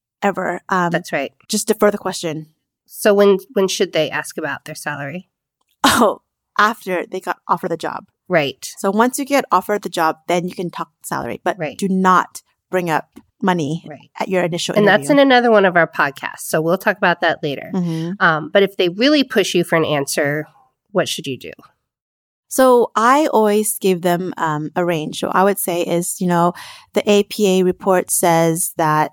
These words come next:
Speaker 1: in this location and this specialty, the typical range would be, like, one ten to, like, one thirty. I never give them an exact number. It's always a range.
Speaker 2: Right.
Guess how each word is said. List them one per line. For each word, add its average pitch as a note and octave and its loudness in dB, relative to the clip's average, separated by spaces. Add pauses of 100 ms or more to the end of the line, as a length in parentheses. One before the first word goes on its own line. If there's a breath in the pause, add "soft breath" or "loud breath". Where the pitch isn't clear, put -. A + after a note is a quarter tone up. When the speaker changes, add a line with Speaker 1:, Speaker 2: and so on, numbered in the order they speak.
(160)
Speaker 1:
in F3+ -2
this F3+ 0
location F3 0
and D#3 -2
this F3 2
specialty, E3 -2
the F3 -2
typical F3+ -2
range E3 -2
would E3 -2
be, D#3+ 0
like, D3+ -4
one E3+ 2
ten D#3+ 0
to, D#3 -2
like, D3 -4
one D#3+ -2
thirty. D#3 -4 (440 loud breath)
I G3 4
never F3 0 (180)
give F#3 0
them E3 2
an E3 0
exact E3 -4
number. - -8
It's - -14
always F3 2
a D#3+ -4
range. D3+ -6
Speaker 2:
Right. D#3 0